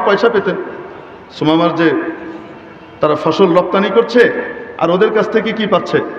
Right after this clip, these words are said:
টাকা পাচ্ছে। ওদেরকে জিনিস দেয় আর টাকা পায়।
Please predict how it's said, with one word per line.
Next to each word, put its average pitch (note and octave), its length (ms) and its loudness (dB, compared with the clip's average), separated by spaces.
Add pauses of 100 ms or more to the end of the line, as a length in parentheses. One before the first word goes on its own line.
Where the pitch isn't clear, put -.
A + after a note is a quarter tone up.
(640)
টাকা F#3 200 0
পাচ্ছে। D3+ 340 -2
ওদেরকে D#3+ 300 2
জিনিস A3 320 2
দেয় B3 280 4
আর - 140 -2
টাকা D3 200 2
পায়। E3 200 4